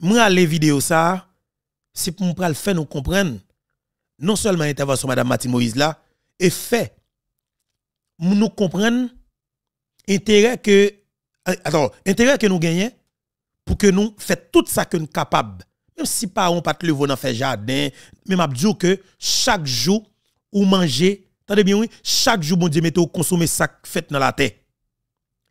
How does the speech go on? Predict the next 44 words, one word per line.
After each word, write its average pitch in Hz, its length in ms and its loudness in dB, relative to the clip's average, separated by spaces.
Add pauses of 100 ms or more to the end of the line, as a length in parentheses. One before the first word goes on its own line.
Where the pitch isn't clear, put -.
(120)
De 151 100 -4
fait, - 360 -2 (680)
ou 190 80 -4
gain 185 140 0 (100)
intérêt 175 500 0 (380)
pour 180 100 -2
ta 160 120 2
petit 151 240 -4
bagage 147 220 0
qu'on - 120 -8
plante 127 220 -4
dans 120 80 -2
la 110 80 -2
terre. 98 320 -8 (280)
Et - 40 -12
bien, 175 100 4
moi-même, 202 320 2
prendre 165 180 -2
décision 190 540 0 (520)
avec 180 280 0
équipe, 196 300 -4
moi, 240 140 0 (420)
non 226 180 4
seulement 156 440 0 (120)
n'a 147 280 -2
accompagné 156 720 0 (800)
paysans 185 520 4
qui 156 140 -4
dans 151 100 -2
bas 196 160 4
plein 175 120 0
Maribao, 131 560 2 (100)
qui 120 100 -10
c'est 123 80 -6
paysan 123 260 -2
même 123 140 0
j'avais 131 280 2
moi, 196 180 0 (160)
parce 135 100 -8
que 135 60 -4
même 127 100 -2
souviens 139 220 0
avec 139 120 0
moi, 151 200 0